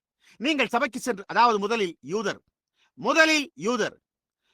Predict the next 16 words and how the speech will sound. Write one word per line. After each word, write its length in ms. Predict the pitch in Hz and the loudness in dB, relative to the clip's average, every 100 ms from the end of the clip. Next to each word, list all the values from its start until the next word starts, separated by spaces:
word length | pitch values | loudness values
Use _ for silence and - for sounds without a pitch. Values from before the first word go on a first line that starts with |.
| _ | _
குருடாக்கப்பட்ட 540 | - 320 320 302 269 254 | -4 2 2 2 -4 -4
நபராய் 300 | 240 247 233 | 0 2 2
ஓரத்தில் 320 | 208 240 240 | 0 -2 -4
காத்துக் 280 | - 220 196 | -4 -4 -4
கொண்டிருக்கிறார்கள். 600 | 208 190 196 170 127 107 _ _ _ _ _ | -6 -4 0 0 0 -8 _ _ _ _ _
நீங்கள் 360 | 240 311 269 | -2 0 0
அடுத்த 340 | 220 214 294 294 | 0 0 0 -4
கட்டத்தை 280 | 277 254 226 | -6 -6 -4
கவனிக்க 280 | 233 226 | -4 -2
வேண்டுமானால் 560 | 233 214 208 196 170 170 | -4 0 2 4 2 2
அது 260 | - 170 160 | -2 -2 0
உறங்கும் 480 | 185 294 254 240 - _ _ | 0 0 0 -6 -12 _ _
கன்னிகையாய் 440 | 180 233 220 208 196 | -6 -4 0 0 0
உள்ளது. 360 | 165 147 98 _ _ _ _ _ _ _ _ 196 | -2 -8 -12 _ _ _ _ _ _ _ _ 4
தாமதப்படுத்திக் 560 | 302 320 226 262 240 | 6 4 2 -2 -4
கொண்டிருந்தவர்கள், 500 | 254 214 196 180 127 | -4 -4 -4 -6 -8